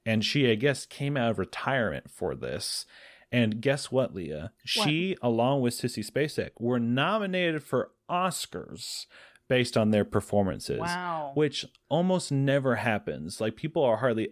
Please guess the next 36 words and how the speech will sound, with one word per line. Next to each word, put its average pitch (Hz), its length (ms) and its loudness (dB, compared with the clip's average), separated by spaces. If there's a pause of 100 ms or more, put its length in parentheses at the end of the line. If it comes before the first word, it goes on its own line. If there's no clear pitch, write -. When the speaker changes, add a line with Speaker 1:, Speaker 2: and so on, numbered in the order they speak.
Speaker 1:
ever 110 240 0
nominated 104 480 2
for - 120 -4
Oscars 98 440 -2
for - 140 -6
horror 69 340 0
movies. 64 640 -6
Speaker 2:
Interesting. 240 440 -10
I 247 100 -4
mean, 427 200 0 (400)
I 262 80 -4
get 269 220 0
it. 226 200 0 (140)
Speaker 1:
Yeah. 165 260 0
Speaker 2:
They 262 120 0
deserved 440 400 0
it. 370 60 4
Speaker 1:
They 175 100 4
both 170 260 0
did 220 160 0
really 180 200 2
Speaker 2:
Yeah. 285 120 4
Speaker 1:
good 294 80 2
job. 196 320 0 (800)
Um, 135 360 2
this 135 160 2
film 131 320 2
also 117 320 2
stars 107 440 0
Nancy 104 380 -4
Allen, 151 500 0
who 117 140 -2
we 110 100 2
mentioned 104 320 0
before. 110 360 2
She, 113 500 0